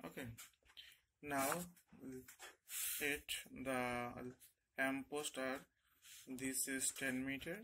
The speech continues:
and this is fifteen meter. Okay, this is ten meter and this is fifteen meter.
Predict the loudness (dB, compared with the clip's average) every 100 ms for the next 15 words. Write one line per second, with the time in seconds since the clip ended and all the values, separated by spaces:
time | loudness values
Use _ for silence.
0 | -8 -14 _ _ _ -20 -20 -20 _ -16
1 | -14 -16 -20 -14 -12 -2 2 6 6 4
2 | 2 2 2 2 0 -4 -6 -8 -6 -4
3 | -4 -4 -6 -8 -12 -10 -10 -8 -10 -14
4 | -20 _ _ _ -14 -12 -14 -10 -8 -6
5 | -6 -8 _ _ _ _ _ -10 -8 -2
6 | 0 2 0 0 0 2 0 0 -2 -2
7 | -2 -4 -4 0 2 2 0 -2 -2 -2
8 | -4 -4 -6 -14 _ _ -20 -6 -4 -4
9 | -4 -4 -2 -4 -8 _ _ _ _ -20
10 | -20 _ _ _ _ _ -4 -4 -6